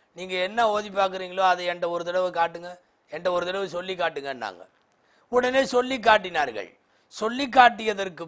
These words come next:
பிறகு நபி ஸல்லல்லாஹு அலைஹி வஸல்லம் சொன்ன வார்த்தை என்ன தெரியுமா?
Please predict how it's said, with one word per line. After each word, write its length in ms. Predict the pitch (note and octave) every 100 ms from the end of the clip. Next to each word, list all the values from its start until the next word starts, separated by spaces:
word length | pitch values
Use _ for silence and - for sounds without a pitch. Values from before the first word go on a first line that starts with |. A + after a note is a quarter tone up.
| C#3
பிறகு 680 | G3 A3+ F3+ E3 E3+ E3+ - _
நபி 140 | E3 G3+
ஸல்லல்லாஹு 640 | A3+ A#3 G#3+ G3 F#3 E3+
அலைஹி 300 | F3 F3+ E3+
வஸல்லம் 380 | E3+ G#3+ G#3+ F#3+
சொன்ன 300 | E3 E3+ E3+
வார்த்தை 420 | D#3 F3 F3 E3
என்ன 160 | D#3 D#3
தெரியுமா? 580 | D3 C#3+ C#3 C3 B2+